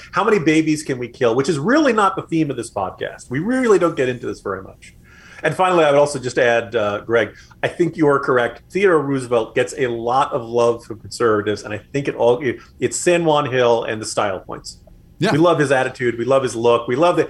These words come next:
Speaker 1: We, we, you know, he just acts like the kind of guy who could be a butt-kicking conservative, but who actually was pretty progressive in a lot of his policies.
Speaker 2: Well said, Jim. I think we answered those questions pretty well.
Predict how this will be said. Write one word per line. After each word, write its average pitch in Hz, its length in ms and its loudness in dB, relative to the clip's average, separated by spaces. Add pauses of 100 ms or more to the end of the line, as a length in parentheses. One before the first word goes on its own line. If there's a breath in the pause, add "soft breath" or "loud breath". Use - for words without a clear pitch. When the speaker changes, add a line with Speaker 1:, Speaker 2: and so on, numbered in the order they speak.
(160 loud breath)
Speaker 1:
We, 208 120 0
we, 214 120 -2
you 226 80 2
know, 151 120 0 (120)
he 233 100 0
just 254 300 -2
acts 202 400 -2
like 147 240 0
the 143 80 -6
kind 147 200 -2
of 139 80 -6
guy 127 260 2
who 120 80 -2
could 120 200 -8
be 151 180 2
a 123 100 4
butt-kicking 160 680 -4
conservative, 190 760 2 (360 soft breath)
but 165 140 2
who 160 120 4
actually 127 280 -2
was 104 120 -6
pretty 104 160 -4
progressive 101 480 -4
in 104 60 -14
a 98 40 -10
lot 90 160 -10
of - 60 -18
his - 100 -14
policies. - 460 -16 (100)
Speaker 2:
Well 147 220 0
said, 165 260 0
Jim. 190 240 0
I - 80 -2
think 160 220 0
we 147 160 2
answered 151 240 0
those 143 160 2
questions 135 360 -2
pretty 143 200 -2
well. 185 320 2